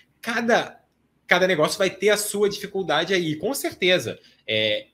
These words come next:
ensino regulado teve, ficou com a corda no pescoço na época, é, dali da pandemia, no pesado mesmo, no meio de dois mil e vinte e dois, de dois mil e vinte, que não sabia exatamente como agir, né?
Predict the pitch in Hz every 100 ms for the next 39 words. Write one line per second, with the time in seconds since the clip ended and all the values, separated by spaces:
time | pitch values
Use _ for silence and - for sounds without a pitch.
0 | - 127 117 - 156 120 127 117 101 95
1 | 123 202 175 107 - _ _ _ _ 151
2 | 208 220 196 139 113 139 151 156 185 -
3 | 156 180 185 185 226 - 185 165 - 214
4 | 143 117 113 151 151 - _ _ - 113
5 | 110 - - 117 117 120 123 120 113 107
6 | 127 117 123 104 110 127 117 101 127 143
7 | 165 156 _ _ 110 110 110 113 110 113
8 | 127 123 113 120 120 120 117 117 123 131
9 | 135 117 120 123 113 156 208 220 - -
10 | _ - 185 185 180 170 175 180 175 185
11 | 180 - 180 185 196 165 143 123 110 151